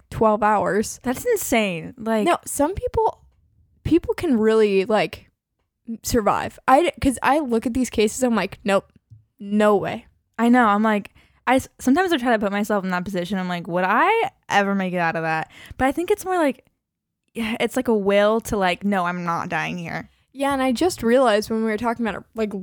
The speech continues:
Speaker 1: right now, that the two cases that we'll have done that are fully on I Survived, um, stories are gonna be this one, which is about a pregnant woman, and she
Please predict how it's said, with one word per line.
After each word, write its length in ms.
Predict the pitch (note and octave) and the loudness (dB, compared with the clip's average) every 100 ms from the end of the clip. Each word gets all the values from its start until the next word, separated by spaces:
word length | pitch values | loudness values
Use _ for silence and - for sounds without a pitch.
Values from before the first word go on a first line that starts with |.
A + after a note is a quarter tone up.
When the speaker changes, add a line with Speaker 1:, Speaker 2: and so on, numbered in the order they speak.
| G3+ G3+ | -8 -4
Speaker 1:
right 180 | A3+ | -2
now, 240 | A3 A3+ E3+ | 0 -2 0
that 240 | G3+ - - | -2 -2 -4
the 180 | G#3 | -4
two 240 | A3 - C#4+ | -2 -2 0
cases 380 | - A#3 - G#3+ | 2 0 0 -2
that 180 | F3 | -2
we'll 140 | F#3 G#3 | -2 -2
have 200 | G#3+ F#3+ | -2 -2
done 300 | A#3 A#3 A3 | 0 0 -2
that 100 | F#3+ | -4
are 80 | F#3+ - | -8 -2
fully 280 | A#3 A3+ G#3+ | 2 2 0
on 140 | G3+ | -2
I 140 | C3 G#3+ | -4 -4
Survived, 560 | G#3+ G#3 G3+ G#3 G#3 - | -2 0 0 0 -6 -10
um, 320 | G#3 - A#3 | -8 -6 -8
stories 500 | - - B3 A3+ G3+ | -4 2 4 4 0
are 140 | - A3 | -2 -2
gonna 160 | G#3+ | 0
be 160 | G#3 F#3+ | 0 0
this 260 | F#3+ C4+ | 0 0
one, 320 | A#3+ G#3 F3 A3 _ _ _ _ | -2 -4 -6 -10 _ _ _ _
which 180 | A#3 - | -6 -4
is 80 | G#3 | 2
about 180 | A3+ | 2
a 60 | G3+ | 2
pregnant 380 | - B3 A#3+ E3+ | 0 -4 -2 -4
woman, 340 | F3+ F3 F3 | -4 -6 -6
and 200 | - G#3+ | -4 -4
she 420 | - - G#3+ G#3 | -4 -4 -4 -4